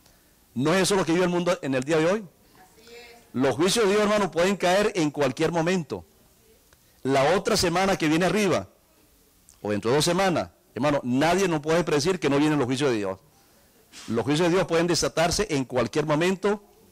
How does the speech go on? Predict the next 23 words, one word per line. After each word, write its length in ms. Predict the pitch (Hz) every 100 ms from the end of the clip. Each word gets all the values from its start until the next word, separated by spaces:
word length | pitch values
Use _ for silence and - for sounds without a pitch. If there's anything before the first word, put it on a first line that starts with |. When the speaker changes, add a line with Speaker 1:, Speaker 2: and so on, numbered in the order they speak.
| _ _ _ _
Speaker 1:
y 120 | 143
el 120 | 131 127
mundo 600 | 180 254 190 151 180 -
ha 100 | 131
llegado 480 | 156 170 170 180 180
a 60 |
una 140 | 165 180
etapa 580 | - 190 170 113 92 _ _ _ -
o 100 | 120
a 60 |
un 60 | 143
momento 500 | 165 180 190 - 120
cuando 320 | 131 123 120
es 140 | 147 -
casi 480 | - 175 165 190
inminente 680 | 139 123 127 185 185 190 190 - - - -
la 160 | 120
intervención 540 | 123 120 123 120 113 131
del 120 | 139
Señor. 360 | 127 98 85 - _ _ _ _ _ _ - - - - - -
Por 160 | 139
otra 240 | 190 220 196
parte, 380 | 202 196 113